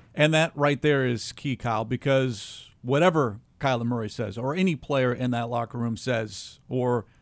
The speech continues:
tries to get out there as far as a narrative or a story,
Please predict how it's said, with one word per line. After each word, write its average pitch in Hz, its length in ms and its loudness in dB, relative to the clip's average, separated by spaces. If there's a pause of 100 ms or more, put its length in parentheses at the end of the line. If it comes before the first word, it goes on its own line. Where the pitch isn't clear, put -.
(120)
tries 151 480 2
to 139 300 -2
get 131 200 0
out 135 220 2
there 127 160 0
as 120 100 -2
far 127 320 2
as 117 160 -2
a 120 200 -2 (380)
narrative 147 520 4
or 127 100 4
a 117 60 2
story, 120 460 -2